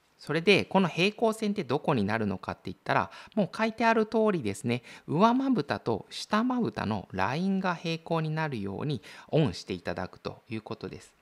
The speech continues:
こんな感じになってきますよと。ここのラインとここのラインがしっかりと乗るように書いていただく。こちらもそうですね。向きが変わったとしても、ここのラインとここのラインが同じところにオンするように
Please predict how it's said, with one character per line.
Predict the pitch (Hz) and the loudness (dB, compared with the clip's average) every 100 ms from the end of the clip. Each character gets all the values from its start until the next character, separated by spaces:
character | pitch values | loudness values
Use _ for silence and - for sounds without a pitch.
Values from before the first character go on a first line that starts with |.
| _ | _
こ | - 165 | -6 0
ん | 208 | 2
な | 202 | 0
感 | 208 180 170 | 2 0 0
じ | 160 | -2
に | 151 | -2
な | 143 | -2
っ | 139 | -2
て | - 101 | -6 -14
き | - 98 | -10 -8
ま | 95 | -8
す | - 85 | -10 -6
よ | 107 | -6
と。 | 147 - - | -6 -10 -16
こ | - 160 | -12 -8
こ | - 175 | -2 0
の | 170 | 0
ラ | 160 151 143 | 2 0 -2
イ | 139 | -4
ン | 131 | -8
と | - 143 - _ _ _ | -6 -8 -8 _ _ _
こ | - 123 | -10 -6
こ | 120 117 | -2 0
の | 110 | 2
ラ | 104 101 | 2 0
イ | 95 | -2
ン | 92 | -6
が | 107 131 104 _ _ _ | -4 -4 -6 _ _ _
し | - - _ | -20 -20 _
っ | |
か | - | -2
り | 101 | -2
と | - 143 - _ - | -2 -4 -4 _ -2
乗 | 107 | 0
る | 101 95 | 0 -2
よ | 87 | -2
う | |
に | 131 165 | -2 -4
書 | 117 | -6
い | 95 | -6
て | - | -8
い | - | -14
た | - 98 | -14 -18
だ | |
く。 | 120 _ - | -18 _ -4
こ | 151 | 0
ち | 170 | 4
ら | 180 | 4
も | 180 | 4
そ | 185 175 | 0 -2
う | |
で | 92 | -4
す | - | -10
ね。 | 104 | -10
向 | 131 | -10
き | 147 156 | -4 -2
が | 110 | 0
変 | - 117 | 0 -2
わ | |
っ | 127 | -2
た | 147 | -4
と | 113 | -6
し | 98 | -10
て | - | -8
も、 | 113 156 101 - - - | -4 -2 -2 -6 -16 -8
こ | 110 | -4
こ | - | 0
の | 107 101 | 0 2
ラ | 98 98 | 0 -2
イ | 92 | -4
ン | 90 | -8
と | - 165 - _ _ | -4 -4 -4 _ _
こ | - | -14
こ | - 92 | -6 -4
の | 87 87 | -2 -4
ラ | 90 | -6
イ | 87 | -8
ン | 90 95 | -10 -4
が | 143 - _ | -4 -6 _
同 | - 110 156 | -6 0 0
じ | 170 175 - | -2 -6 -6
と | 139 | -6
こ | - 139 | 0 0
ろ | 127 | 0
に | 110 135 _ | -4 -8 _
オ | 131 113 | -4 -4
ン | |
す | 92 - | -4 -10
る | 95 | -10
よ | 90 92 | -8 -8
う | |
に | 175 | -8